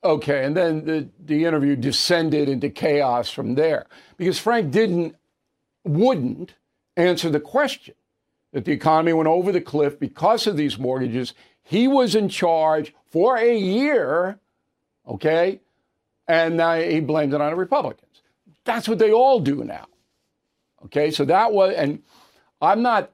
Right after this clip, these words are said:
essentially proud of the fact that Frank and I went at it. And it was more my fault than his fault 'cause I called him, what did I call him, a liar? I, I,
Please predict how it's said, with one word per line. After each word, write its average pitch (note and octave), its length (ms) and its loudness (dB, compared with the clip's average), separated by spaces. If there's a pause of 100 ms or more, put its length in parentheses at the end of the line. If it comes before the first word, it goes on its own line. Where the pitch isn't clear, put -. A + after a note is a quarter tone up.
(340)
essentially D#3 580 -2
proud F#3+ 800 0
of C3 480 -6 (600)
the C#3+ 80 -12
fact D3 340 0
that C3+ 140 -2
Frank D3 360 -4
and C3 100 -2
I C3+ 460 -2 (320)
went B2 220 -2
at F3 240 2
it. D#3 100 0
And F3+ 80 -4
it A3 80 0
was G#3 180 -2
more G#3+ 240 0
my F3+ 240 0
fault D3+ 380 -4
than A#2+ 120 -6
his F3 220 -2
fault - 340 -16 (680)
'cause A#2+ 180 -8
I B2+ 80 -2
called C#3 380 -2
him, B2 280 -6 (1200)
what D3 120 -8
did C#3 100 -4
I A#2 80 -4
call A#2 320 -16
him, - 80 -20
a - 60 -20
liar? B2 440 -6
I, C3+ 140 -2
I, E3+ 360 -6